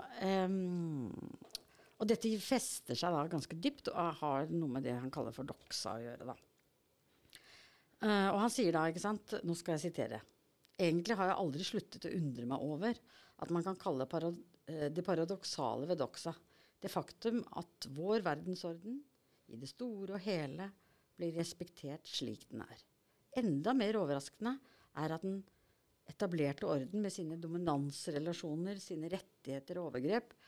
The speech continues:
sine privilegier og urettferdigheter til syvende og sist består. Og det med en slik letthet. Og at det er, og at de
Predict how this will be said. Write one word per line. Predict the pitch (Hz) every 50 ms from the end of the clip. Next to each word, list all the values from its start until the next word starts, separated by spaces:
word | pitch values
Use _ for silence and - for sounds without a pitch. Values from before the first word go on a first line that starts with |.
| - - - _
sine | - - 156 131 143 147
privilegier | 147 156 143 139 143 139 143 175 196 202 202 196 190 190 214 220 202 - -
og | 185 180 180
urettferdigheter | - 202 185 151 143 - - - 151 147 139 156 165 156 151 151 - 208 196 -
til | 233 -
syvende | - 147 135 120 151 175
og | 175 -
sist | 127 117 - - -
består. | 139 - - - - - - _ _ _ _ _ _ _ _ _ _ _ - -
Og | 254 190
det | 151 143 143
med | 165 196 202
en | -
slik | - 160 175 - - -
letthet. | 139 127 127 - - _ - - 233 190 - - - - - - _ _ _ _ _ _ _ _ _ _ _ _ _ _ _ -
Og | - 170
at | 170 175 -
det | 185 175 180 185
er, | - - - _ _ _ _ _ _ _ _ _ - - - - - 202
og | 202 196 185
at | - -
de | 220